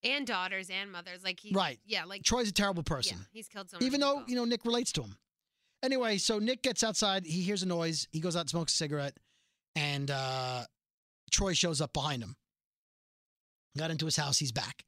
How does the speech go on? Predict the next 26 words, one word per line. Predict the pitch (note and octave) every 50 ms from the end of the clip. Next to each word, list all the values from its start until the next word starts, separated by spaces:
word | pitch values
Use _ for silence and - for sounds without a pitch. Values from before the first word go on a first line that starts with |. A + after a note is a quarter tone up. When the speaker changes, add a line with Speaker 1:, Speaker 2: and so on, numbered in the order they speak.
| _ -
Speaker 1:
Very | A#3+ B3+ C4 D4 C4
creepy | - - - A#3 G#3 F3 G#3 F#3+
and | F#3+ F3+ -
stealth. | - - D#3+ A#2 C#3+ F#3
Speaker 2:
Yeah. | F#3 E3 D#3 B2+ G#2+ - _ _ _ _ _ _ _ _ _ _ _ _ _ _
Well, | G#3 G3+ G3
that's | F#3 G3 G3 - -
Troy. | - A#3 G#3+ D3 A#2+ - - _ _
Speaker 1:
Yeah. | - F#3 E3 C#3 C#3+ - _ _ _ _ _ _ -
Speaker 2:
Troy | A3 B3 A#3
says, | G#3+ - - G#3+ E3+ E3
"Look, | A3+ G#3 -
man, | G3 F#3 F3+ F3+ F3 D#3 - _ _ _ _
Nick, | G3 F#3 G#3 G#3 - G3
you | A3 A3+
saved | - - A3 G#3+ G#3+ G#3 G3
me, | A3 A#3 A#3 A#3 - - _ _ _ _ _ _ _ _ -
and | E3+ F3+
I'm | G3 G3+
here | G3 G#3 G#3+
to | G3
save | E3+ - - G#3 F#3 D#3
you | F3+ G3+ F#3+
from | - G3 F3 E3
a |
reckoning." | D#3 E3+ F#3+ - D3+ B2+ A2 G#2 G#2